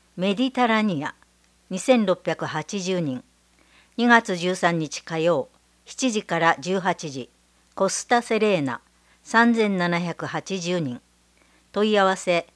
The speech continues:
観光クルーズ振興課、電話三三四一一五。氷川町定住自立県イベント情報、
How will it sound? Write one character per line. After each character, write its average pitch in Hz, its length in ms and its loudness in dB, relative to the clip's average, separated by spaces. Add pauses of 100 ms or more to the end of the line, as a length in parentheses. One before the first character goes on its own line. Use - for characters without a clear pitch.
(200)
観 240 280 2
光 220 280 2
ク - 120 -8
ル 208 160 0
ー - 20 -10
ズ 185 120 -6
振 185 260 -6
興 165 220 0
課、 147 280 -2 (380)
電 185 260 2
話 175 220 2 (160)
三 226 260 0
三 185 340 0 (160)
四 214 280 0
一 156 240 -8
一 147 240 -12
五。 139 260 -6 (1300)
氷 - 140 -20
川 254 320 8
町 220 320 2
定 240 280 2
住 240 200 0
自 208 180 -4
立 220 260 -6
県 160 340 -4
イ 170 120 -8
ベ 226 140 2
ン 220 60 -2
ト 208 180 -2
情 196 200 2
報、 147 320 -8